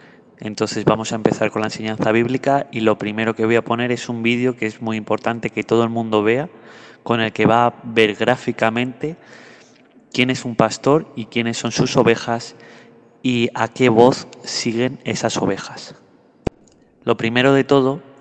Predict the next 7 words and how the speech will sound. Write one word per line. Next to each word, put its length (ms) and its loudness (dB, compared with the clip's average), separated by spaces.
es 260 0
remarcar 1040 -2
que 840 -2
en 120 -6
mi 80 -4
vida 240 2
personal 720 0